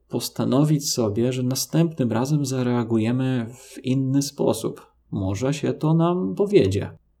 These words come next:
E, można też, e, korzystać z różnego rodzaju dzienników,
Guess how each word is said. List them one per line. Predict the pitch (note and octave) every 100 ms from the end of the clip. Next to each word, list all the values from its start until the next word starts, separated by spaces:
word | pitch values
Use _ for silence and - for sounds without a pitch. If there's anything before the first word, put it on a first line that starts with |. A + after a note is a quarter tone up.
| -
E, | C3 C3
można | B2+ C#3+ E3+ F#3 F#3
też, | D#3+ D3+ C#3+ - -
e, | C3+ B2 A2+
korzystać | B2+ A#2+ A#2+ C3+ - B2 A#2+ -
z | A#2+
różnego | A#2 A#2 A#2 A#2
rodzaju | A#2 A2+ A2+ A#2
dzienników, | A2 B2+ A#2+ A#2+ A#2+ B2 C#3+ B2+ B2